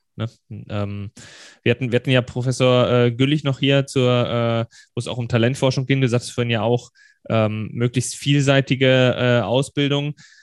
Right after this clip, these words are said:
Ähm, die Forschungsergebnisse dort sind ja auch relativ eindeutig gewesen und haben gesagt: Mensch, wir, äh, wollen eigentlich eine polysportive Ausbildung, äh, von den Kindern haben. Also zwei Sportarten auf Wettkampfniveau, einmal die Woche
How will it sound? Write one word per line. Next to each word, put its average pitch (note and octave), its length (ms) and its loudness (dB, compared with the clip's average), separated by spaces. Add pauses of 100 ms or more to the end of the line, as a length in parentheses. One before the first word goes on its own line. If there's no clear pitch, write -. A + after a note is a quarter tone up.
(140)
Ähm, A2+ 460 0
die A#2 80 -2
Forschungsergebnisse C3+ 720 0
dort B2+ 200 0
sind C#3 140 0
ja C3 100 4
auch A#2+ 160 0
relativ B2+ 320 0
eindeutig B2 460 -2
gewesen C3 460 -2
und B2 80 -2
haben A#2+ 160 -2
gesagt: A#2+ 300 0
Mensch, A#2 300 -8
wir, A#2 160 2
äh, A2+ 420 0
wollen A#2+ 160 -2
eigentlich B2 240 -6
eine A#2+ 80 -6
polysportive B2+ 720 -2
Ausbildung, A#2 580 -2 (100)
äh, A#2 260 0
von A2+ 200 -6
den A2+ 320 -6
Kindern A2+ 320 -2
haben. A2 440 -4
Also A2 360 -4
zwei A#2 220 -2
Sportarten A#2 460 -2
auf A2+ 120 -2
Wettkampfniveau, A#2 680 -4
einmal A#2+ 260 -2
die A#2 100 -2
Woche A2 160 -2